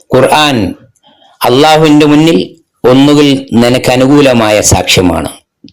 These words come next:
തെളിവാണ്, അല്ലെങ്കിൽ അത് നിനക്കെതിരിലായി തെളിവായി വരും, ന്യായമായി വരും, നീ ഖുർആനിനെ എങ്ങനെ ഉപയോഗപ്പെടുത്തി എന്നതിനനുസരിച്ച്.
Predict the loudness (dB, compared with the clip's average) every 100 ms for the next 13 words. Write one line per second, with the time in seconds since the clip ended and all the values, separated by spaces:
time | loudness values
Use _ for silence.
0 | -6 -2 0 0 0 -2 -12 _ _ _
1 | _ _ -2 0 0 0 -2 -8 -20 -20
2 | -20 -8 -2 0 0 -2 -2 -2 -2 0
3 | 0 0 0 -4 -6 -14 -20 -20 _ _
4 | _ _ _ -2 0 2 2 0 0 0
5 | -2 -6 _ _ _ _ _ _ _ _
6 | _ _ _ _ _ -4 -2 0 0 0
7 | 0 0 -2 -4 -6 -14 _ _ _ -2
8 | -2 0 -2 0 -2 0 0 0 -2 0
9 | 0 -2 0 0 2 0 -2 -6 -2 -2
10 | 0 0 0 0 -2 -2 -4 -8 -14